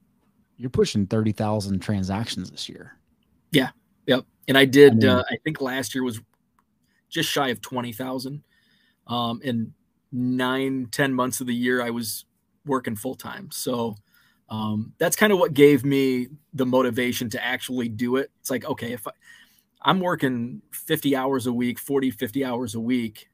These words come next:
Speaker 2: um, with a job, you know, with a full-time job and just doing this on the side.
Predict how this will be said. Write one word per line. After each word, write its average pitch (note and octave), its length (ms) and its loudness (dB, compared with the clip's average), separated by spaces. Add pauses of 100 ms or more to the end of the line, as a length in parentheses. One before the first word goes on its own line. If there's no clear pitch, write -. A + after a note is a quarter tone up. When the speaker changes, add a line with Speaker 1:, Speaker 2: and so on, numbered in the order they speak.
(140)
Speaker 2:
um, A2+ 600 -6 (280)
with A#2+ 160 -8
a - 40 -6
job, A#2+ 400 0
you A#2+ 80 -6
know, A#2 80 -6
with A2+ 120 -4
a A#2+ 60 -10
full-time B2 420 -2
job A#2+ 280 0
and A#2 100 -6
just A2+ 160 -8
doing B2+ 200 0
this B2 160 -6
on B2 100 -8
the G2+ 80 -12
side. A2+ 540 -4